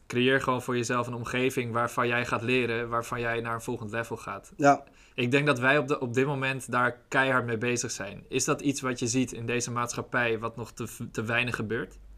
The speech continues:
Speaker 2: Ik merk dat er zoveel keuzes zijn voor mensen dat ze gewoon niet meer we-, weten wat ze willen. En het begint al, ik bedoel, in, in de tijd dat ik mijn studie begon in tweeduizend tien, ik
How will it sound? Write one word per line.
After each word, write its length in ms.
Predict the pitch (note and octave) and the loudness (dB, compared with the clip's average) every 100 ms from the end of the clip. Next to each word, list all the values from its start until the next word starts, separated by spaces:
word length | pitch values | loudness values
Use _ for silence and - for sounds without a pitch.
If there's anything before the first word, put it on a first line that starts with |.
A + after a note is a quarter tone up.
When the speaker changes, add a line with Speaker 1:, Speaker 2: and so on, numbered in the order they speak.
| - - | -20 -2
Speaker 2:
Ik 100 | D3 | 4
merk 220 | G3 G#3+ | 4 6
dat 120 | G#3 | 4
er 60 | G3 | 6
zoveel 340 | A3 A3 G#3 | 6 6 4
keuzes 380 | G3 G3+ G#3+ G3+ | 4 4 4 2
zijn 220 | F#3 E3 | 2 2
voor 120 | D#3+ D3+ | 4 6
mensen 300 | E3 E3 D3+ | 6 4 2
dat 100 | D3+ | -2
ze 80 | |
gewoon 160 | D#3 D#3+ | 4 6
niet 120 | E3+ | 8
meer 140 | D#3 A2+ | 6 4
we-, 220 | A#2 B2+ | 2 0
weten 840 | C3 A#2+ C3 G#3 A#3+ - C3 C#3+ D#3 | -2 2 8 10 10 6 6 6 2
wat 160 | C#3 - | 0 0
ze 80 | B2+ | 4
willen. 320 | C#3 E3+ A2+ | 8 8 8
En 80 | A2 | 4
het 100 | A#2+ | 0
begint 340 | - E3 E3 | 2 4 4
al, 240 | C3 D3 - - A#2 A#2+ | 2 -2 -2 -8 -14 -14
ik 100 | C3+ | -4
bedoel, 320 | D3 D#3+ D#3+ - | 6 8 8 4
in, 180 | D3+ D#3 | 0 2
in 80 | D#3 | 2
de 80 | D3+ | 4
tijd 200 | D#3+ D#3 | 4 4
dat 80 | |
ik 60 | D#3 | 2
mijn 120 | D#3 | 0
studie 420 | - E3 D#3+ D#3+ | 0 0 2 2
begon 300 | C#3 D3+ F3 | 2 0 0
in 60 | F#3 | 0
tweeduizend 480 | E3 D#3 D#3 D#3 - | 0 2 2 0 -2
tien, 340 | D#3+ A#3 C4 - - - - - | 0 0 -6 -14 -20 -20 -20 -20
ik 40 | - | -14